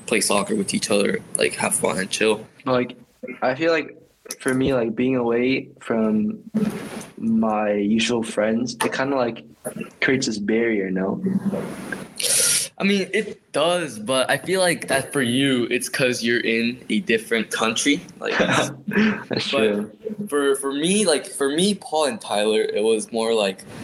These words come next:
Speaker 1: we're, we're all away from home, and then we're b-, all student athletes, and then what we said was,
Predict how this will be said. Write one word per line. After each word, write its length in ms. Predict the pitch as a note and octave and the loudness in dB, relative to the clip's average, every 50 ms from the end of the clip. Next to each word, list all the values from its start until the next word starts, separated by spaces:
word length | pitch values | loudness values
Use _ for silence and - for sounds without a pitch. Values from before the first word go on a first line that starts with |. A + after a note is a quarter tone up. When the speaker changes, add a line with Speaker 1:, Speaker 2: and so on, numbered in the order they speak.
| - - - - - - - - - - - - _ _ | -12 -12 -12 -12 -14 -14 -16 -16 -16 -18 -20 -20 _ _
Speaker 1:
we're, 260 | A#2 B2 B2 G#2 G2 - - | 2 2 2 2 0 -6 -6
we're 180 | - B2+ B2 - | -4 -2 -2 0
all 320 | - A#2+ C3 C3+ B2+ A#2+ | 0 0 2 2 0 0
away 180 | A2+ A2+ A#2 A#2+ | 2 0 0 0
from 240 | A2+ - A2 G#2+ G#2+ | -2 -2 -2 -2 0
home, 400 | A2 G#2 G#2 G#2 G#2 G2+ G2 - - - | 2 2 2 2 2 0 -2 -6 -6 -4
and 140 | A2+ A2 G#2+ | -2 0 2
then 120 | G#2+ G2+ | 2 2
we're 160 | G#2 G#2+ A2 | 4 2 2
b-, 140 | G2+ - - - - - | 2 0 -6 -10 -4 -2
all 220 | G#2 G#2+ A2+ A#2+ | 0 0 0 0
student 400 | - - - - A2+ A2+ G#2 - | -2 -6 -4 -2 0 0 0 2
athletes, 560 | F#2+ G2+ G#2 - - G2+ G2 G2 F#2 - - | 2 0 0 0 0 0 0 2 0 -2 -4
and 160 | - - G2+ | -4 -4 -4
then 80 | G#2 G#2+ | -2 2
what 140 | G#2+ G#2+ G2+ | 2 2 2
we 100 | G#2+ G#2+ | 2 0
said 340 | G#2 - - G2+ G#2 A2 G#2 | -2 -2 0 2 2 2 2
was, 380 | G2 F#2+ G2+ G2 G2 F#2+ F#2+ | 2 0 2 0 0 0 -4